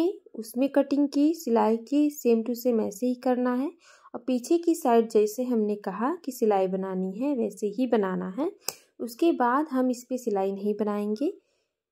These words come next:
आप देख सकते हो। बड़ी लड़कियों के लिए बना रहे हो तो छः से साढ़े छः इंच रखें,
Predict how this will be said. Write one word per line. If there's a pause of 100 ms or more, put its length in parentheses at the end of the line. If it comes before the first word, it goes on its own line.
(300)
आप
देख
सकते
हो। (840)
बड़ी
लड़कियों
के
लिए
बना
रहे
हो
तो
छः
से
साढ़े
छः
इंच
रखें,